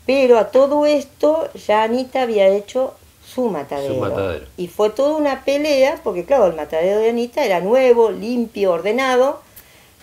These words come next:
Speaker 1: Y claro, pero este matadero había en ese momento cuatro eh, abastecedores del pueblo, que se llamaban, que era Jacinto, don Horacio Echeverría, Telesforo Gómez y, este, y Pedro Ojeda.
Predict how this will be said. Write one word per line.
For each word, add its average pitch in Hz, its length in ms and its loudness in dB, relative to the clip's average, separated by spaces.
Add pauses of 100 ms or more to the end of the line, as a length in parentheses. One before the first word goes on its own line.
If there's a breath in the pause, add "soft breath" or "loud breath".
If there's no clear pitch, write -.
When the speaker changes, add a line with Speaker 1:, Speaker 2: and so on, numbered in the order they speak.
(120)
Speaker 1:
Y 180 180 -8
claro, 196 500 2 (140)
pero 175 480 0 (440)
este 240 300 -2
matadero 247 480 -2
había 240 380 -4 (440)
en 165 80 -10
ese 185 180 -10
momento 208 540 -6
cuatro 262 600 0 (400)
eh, 156 220 -8
abastecedores 175 800 -2
del 160 120 -2
pueblo, 151 380 -4
que 151 60 -14
se 156 120 -18
llamaban, 226 440 -8
que - 100 -8
era 156 120 -10
Jacinto, 247 680 -6
don 165 160 -6
Horacio 170 380 -6
Echeverría, 226 720 -8 (760 soft breath)
Telesforo 220 580 0
Gómez 254 560 -6 (180)
y, 220 500 -6
este, 165 960 -2
y 165 60 -6
Pedro 170 280 -2
Ojeda. 135 260 -10